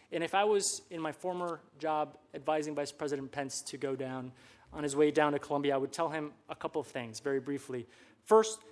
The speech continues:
the question of whether or not to follow through with the implementation of the peace agreement will become central to next year's elections in Colombia, but that debate should be behind us. Uh,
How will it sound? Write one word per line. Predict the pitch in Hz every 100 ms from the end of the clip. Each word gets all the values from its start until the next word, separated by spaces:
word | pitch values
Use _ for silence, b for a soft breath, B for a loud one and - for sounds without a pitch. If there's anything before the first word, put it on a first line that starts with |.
| - -
the |
question | 165 - 220 - 247 220 220 -
of | 151
whether | 156 180 208
or |
not | 175 165 165
to |
follow | - 165 175
through | 165 180 170
with | 156 139
the |
implementation | 147 139 139 156 170 156
of | 139
the |
peace | - 214
agreement | 160 160 151 143 B B
will | 151
become | 160 - 156
central | - 185 190 220
to | 185
next | 165 170 -
year's | 180 175 170 - B B B
elections | 156 165 165 165 156
in | 156
Colombia, | - 156 143 135 - B B
but | 120
that | - 170 -
debate | - 156 160
should | - 143
be | 147
behind | 131 117 165 139
us. | - - - - b b b b -
Uh, | 143 131